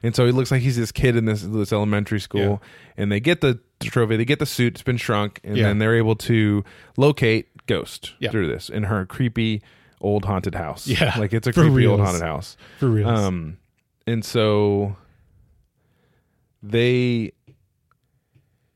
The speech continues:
Speaker 2: They
Speaker 1: then
Speaker 2: go,
Speaker 1: they,
Speaker 2: they
Speaker 1: they
Speaker 2: go
Speaker 1: find
Speaker 2: track
Speaker 1: her,
Speaker 2: her
Speaker 1: they take
Speaker 2: down.
Speaker 1: her, well, and then she, she, and then she captures them again.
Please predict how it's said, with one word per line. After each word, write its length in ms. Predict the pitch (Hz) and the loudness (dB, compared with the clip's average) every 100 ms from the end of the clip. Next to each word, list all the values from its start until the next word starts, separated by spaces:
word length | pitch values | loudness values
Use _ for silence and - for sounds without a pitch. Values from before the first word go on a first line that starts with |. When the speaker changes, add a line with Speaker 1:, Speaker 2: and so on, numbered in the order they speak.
| _ _ _ | _ _ _
Speaker 2:
They 200 | 107 - | -6 0
Speaker 1:
then 40 | 139 | 2
Speaker 2:
go, 160 | 175 | 2
Speaker 1:
they, 60 | 190 | 0
Speaker 2:
they 60 | - | 0
Speaker 1:
they 60 | 147 | 0
Speaker 2:
go 80 | 196 | 2
Speaker 1:
find 120 | 139 | 2
Speaker 2:
track 120 | 139 | 2
Speaker 1:
her, 80 | 135 | 2
Speaker 2:
her 60 | 135 120 | 2 2
Speaker 1:
they 60 | |
take 180 | 123 131 | 2 2
Speaker 2:
down. 120 | 127 | 0
Speaker 1:
her, 180 | 110 55 - | -2 -4 -14
well, 180 | - 120 | -6 -2
and 80 | 127 127 131 | 0 2 0
then 60 | |
she, 200 | 120 160 | 0 -2
she, 360 | 131 - 143 139 | -2 -2 0 0
and 100 | 120 | 0
then 100 | 147 | 0
she 100 | 143 | 0
captures 360 | - 170 180 170 | 0 0 0 0
them 140 | 143 | 0
again. 300 | 117 127 98 | 0 0 -2